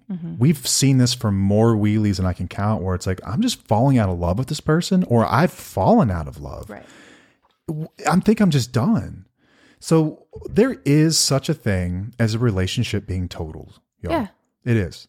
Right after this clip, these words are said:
Speaker 2: There is such a thing.
Speaker 1: Right.
Speaker 2: We didn't get to that point,
Speaker 1: Mm-mm.
Speaker 2: but I know it's true.
Speaker 1: Mm-hmm.
Speaker 2: I've talked to therapists about this. I've talked to people who've been through divorce about this, separations and whatnot.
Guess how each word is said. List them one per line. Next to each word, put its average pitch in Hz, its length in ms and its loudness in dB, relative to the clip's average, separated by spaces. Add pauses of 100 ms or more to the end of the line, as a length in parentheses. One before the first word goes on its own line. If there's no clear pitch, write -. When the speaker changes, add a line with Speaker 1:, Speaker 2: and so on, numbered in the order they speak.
Speaker 2:
There 123 160 4
is 208 120 4
such 160 220 0
a 151 40 0
thing. 170 280 -2
Speaker 1:
Right. 320 260 -4 (320)
Speaker 2:
We 131 140 4
didn't 180 200 4
get 156 100 2
to 139 80 -2
that 123 180 0
point, 101 420 -2
Speaker 1:
Mm-mm. 98 300 -6 (160)
Speaker 2:
but 127 80 4
I 123 60 6
know 127 180 6
it's 123 140 -2
true. 151 480 0 (100)
Speaker 1:
Mm-hmm. 190 160 -4
Speaker 2:
I've 107 120 -2
talked 110 280 0
to 107 140 2
therapists 120 500 2
about 139 300 2
this. 143 400 0
I've 101 100 -2
talked 101 240 0
to 101 60 -8
people 104 240 -2
who've 90 160 -2
been 113 200 4
through 113 180 0
divorce 95 420 2
about 87 300 -4
this, - 340 -6 (160)
separations 98 680 0
and 87 100 -2
whatnot. 87 400 -6